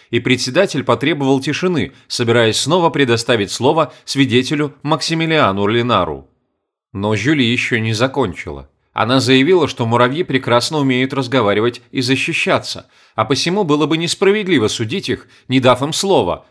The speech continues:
дабы они могли ответить на предъявляемые обвинения. Генеральный адвокат ухмыльнулся. Судья потребовал объяснений.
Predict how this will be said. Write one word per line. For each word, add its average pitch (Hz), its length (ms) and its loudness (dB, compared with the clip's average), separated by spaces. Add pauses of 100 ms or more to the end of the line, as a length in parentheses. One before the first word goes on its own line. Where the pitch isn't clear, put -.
дабы 113 300 2
они 117 180 0
могли 123 300 0
ответить 123 420 -2
на 113 80 -2
предъявляемые 104 800 -2
обвинения. 98 640 -6 (1120)
Генеральный 117 540 2
адвокат 117 420 2
ухмыльнулся. 120 680 -4 (420)
Судья 117 400 0
потребовал 131 580 2
объяснений. 90 680 -4